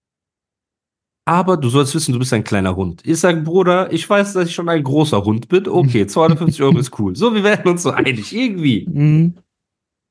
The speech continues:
Speaker 1: Ich bring diesen Song raus. Wie nennen wir ihn? Hund Bars, ne? Die kommen
Speaker 2: Mhm.
Speaker 1: raus, gehen durch die Decke, alles ist cool. Gehen nicht mal durch die Decke, scheiß drauf, egal, ist einfach draußen.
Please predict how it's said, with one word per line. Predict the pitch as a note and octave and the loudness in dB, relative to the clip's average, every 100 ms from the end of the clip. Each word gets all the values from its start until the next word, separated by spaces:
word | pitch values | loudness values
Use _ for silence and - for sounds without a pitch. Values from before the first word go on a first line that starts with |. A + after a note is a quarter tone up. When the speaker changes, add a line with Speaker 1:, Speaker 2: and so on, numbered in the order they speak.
| _ _ _ _ _ | _ _ _ _ _
Speaker 1:
Ich | - C3 | -6 -2
bring | F#3 B3 | 0 2
diesen | F#3 C#3 B2 | 2 2 0
Song | C#3+ C3 | 2 2
raus. | G2+ G#2+ F#3 - - _ _ _ _ _ _ _ _ _ _ - | 2 0 -2 -8 -20 _ _ _ _ _ _ _ _ _ _ -4
Wie | A2 | -2
nennen | C3 D#3 | 2 2
wir | D#3+ E3+ | 2 2
ihn? | A3 B3 G#2+ | 0 -4 0
Hund | C#3 E3+ E3+ | 2 2 -2
Bars, | - G#2+ D#3 C4+ - - | 0 0 0 -4 -14 -6
ne? | A#2 E3+ C#4 | 0 0 0
Die | B2+ | -4
kommen | D3 D3 | -2 0
Speaker 2:
Mhm. | D3 | 2
Speaker 1:
raus, | C#3 C#4+ - - - | 2 0 -6 -12 -2
gehen | D#3+ F3 | 0 0
durch | E3+ - | -2 -4
die | B2+ | -4
Decke, | D#3 E3 F3 | -4 -2 -2
alles | - E3 E3+ | 0 0 -2
ist | C#3+ - - | -6 -10 -4
cool. | G#3 | -4
Gehen | G3 C#3+ A3 | -2 0 2
nicht | C4+ - | 2 2
mal | D#3+ | 0
durch | A#2+ - | 0 0
die | |
Decke, | G#2+ C#3+ | -2 -2
scheiß | G#3 C#4 C4 | 0 0 -2
drauf, | C3 A2 | -4 -4
egal, | B3 A#3 C#3+ D3 | -2 0 0 0
ist | - D3+ | -2 -4
einfach | - G3 F3+ | -2 -2 -2
draußen. | C3 B2+ - E2 | 0 0 -2 -12